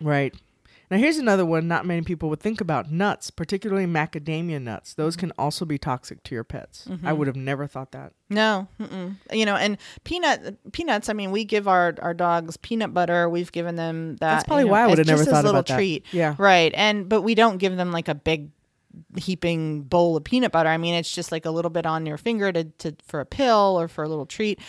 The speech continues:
Speaker 2: And that's fine. I mean, that's peanut, that's okay. Uh, a lot of health, like, the dog biscuits contain peanut
Speaker 1: Yeah,
Speaker 2: butter,
Speaker 1: yeah.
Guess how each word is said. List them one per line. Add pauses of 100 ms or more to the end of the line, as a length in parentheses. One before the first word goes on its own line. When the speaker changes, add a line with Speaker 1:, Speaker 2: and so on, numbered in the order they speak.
(260)
Speaker 2:
And
that's
fine.
I
mean,
that's (260)
peanut,
that's
okay. (400)
Uh,
a
lot
of (280)
health, (100)
like,
the
dog
biscuits
contain
peanut
Speaker 1:
Yeah,
Speaker 2:
butter,
Speaker 1:
yeah.